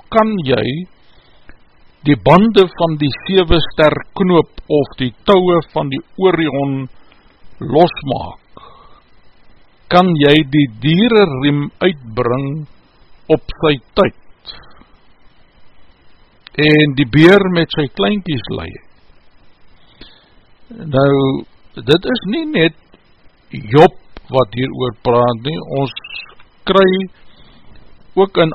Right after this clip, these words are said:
Amos hier dieselfde soort van gedagtes, eh, wat daar uitgespreek word. Ek blaai net vinnig daar na Amos toe, om Amos vyf net om die gesprek so te begrond,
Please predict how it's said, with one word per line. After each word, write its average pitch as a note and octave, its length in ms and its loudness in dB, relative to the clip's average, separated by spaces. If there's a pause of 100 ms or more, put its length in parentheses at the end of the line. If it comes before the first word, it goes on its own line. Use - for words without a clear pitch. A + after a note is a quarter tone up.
(100)
Amos F3+ 500 0 (360)
hier C#3 400 -6
dieselfde E3+ 600 -4
soort D#3 380 -6
van C#3 200 -6
gedagtes, B2+ 720 -6 (1120)
eh, A#2+ 540 -2 (160)
wat C#3 180 2
daar C#3+ 320 2
uitgespreek A#2 680 -8
word. B2+ 340 -6 (680)
Ek A2+ 180 -12
blaai A2 240 -2
net D3+ 220 -4
vinnig C#3 300 -6
daar A2 380 -6
na A2 80 -8 (160)
Amos C#3 400 -8
toe, B2+ 180 -6
om A#2+ 120 -10 (200)
Amos B2 320 -6 (160)
vyf C#3+ 200 -2 (100)
net C3+ 200 -10
om C3 160 -8
die A#2 160 -8
gesprek B2+ 460 -4 (120)
so A#2+ 160 -4 (760)
te C3 100 -2
begrond, D#3 680 -2